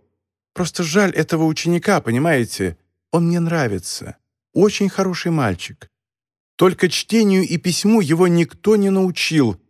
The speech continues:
а я не хотела бы, чтобы это разрушило его жизнь". Госпожа Длинный Чулок глотнула минеральной воды и мысленно понадеялась,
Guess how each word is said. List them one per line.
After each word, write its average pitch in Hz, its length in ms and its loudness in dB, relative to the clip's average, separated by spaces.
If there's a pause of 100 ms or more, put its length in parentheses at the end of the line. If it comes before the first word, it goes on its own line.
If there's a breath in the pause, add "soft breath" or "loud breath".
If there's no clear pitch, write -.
(100)
а 139 120 2
я 190 120 2
не 190 140 0
хотела 190 460 0
бы, 127 140 -2
чтобы 143 420 2
это 180 340 0
разрушило 131 640 0
его 131 260 -2
жизнь". - 540 -12 (1300)
Госпожа 175 560 0
Длинный 175 440 0
Чулок 208 460 0
глотнула 165 540 0
минеральной 139 580 0
воды 120 420 -2 (260)
и 170 100 2
мысленно 165 520 0
понадеялась, 170 760 0